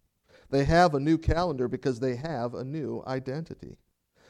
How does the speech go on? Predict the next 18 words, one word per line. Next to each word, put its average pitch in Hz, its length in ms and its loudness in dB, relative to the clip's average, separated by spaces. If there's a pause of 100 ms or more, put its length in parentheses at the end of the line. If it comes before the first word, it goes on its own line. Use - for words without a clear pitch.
(120)
They 156 200 4
are 135 380 0
no 156 300 0
longer 131 760 -2
slaves. - 840 -6 (520)
They 139 320 4
are 110 380 -2 (100)
the 117 120 -6
blessed 107 580 -6 (240)
people 107 560 -8 (260)
of 110 160 -6
God, - 380 -10 (640)
a 117 100 -10
people 143 400 -6
for 98 160 -12
God's 107 340 -10
own 104 420 -10 (220)
possession. 101 600 -10